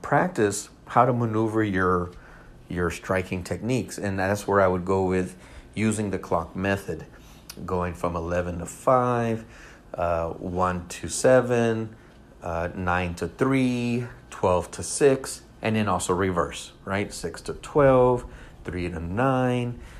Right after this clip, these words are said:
five to eleven, um, and seven to one, right? So you're using the clock method to strike and using a pin, okay? Um,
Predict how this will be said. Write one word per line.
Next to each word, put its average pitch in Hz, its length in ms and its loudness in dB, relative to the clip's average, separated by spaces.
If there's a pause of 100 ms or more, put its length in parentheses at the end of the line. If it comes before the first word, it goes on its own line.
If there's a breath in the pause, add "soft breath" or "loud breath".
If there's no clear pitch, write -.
(100)
five 82 400 -2
to 85 160 -6
eleven, 113 760 2 (420 loud breath)
um, 87 520 0 (320)
and 92 380 -4
seven 87 500 -2
to - 160 -8
one, 98 380 0 (260)
right? 90 380 -2
So - 160 0
you're 120 260 4
using 143 400 4
the 139 80 2
clock 117 420 0
method 104 640 -2
to 95 540 -4 (600 loud breath)
strike 113 840 2 (1120)
and 95 380 -2
using 98 340 0
a 82 60 -2
pin, 85 360 0 (280)
okay? 90 440 -4 (500 loud breath)
Um, 101 380 4